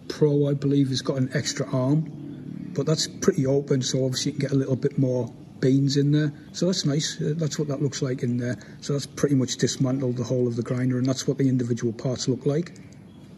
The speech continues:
Once Presso announced recently that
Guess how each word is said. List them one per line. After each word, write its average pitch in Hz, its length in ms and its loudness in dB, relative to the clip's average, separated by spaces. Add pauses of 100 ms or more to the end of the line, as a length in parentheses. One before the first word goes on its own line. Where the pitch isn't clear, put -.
(1800)
Once 202 260 -4
Presso 196 460 2
announced 156 400 2
recently 135 800 -2
that 123 280 0